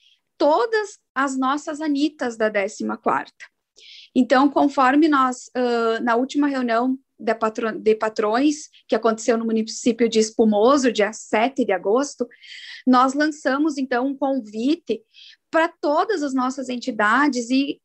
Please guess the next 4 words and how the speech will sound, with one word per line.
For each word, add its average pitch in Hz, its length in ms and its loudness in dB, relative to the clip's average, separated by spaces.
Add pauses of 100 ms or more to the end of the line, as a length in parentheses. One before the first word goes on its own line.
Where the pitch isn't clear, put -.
qualquer 294 500 0
tradicionalista 254 1160 -2 (480)
que 269 140 0
queira, 285 680 4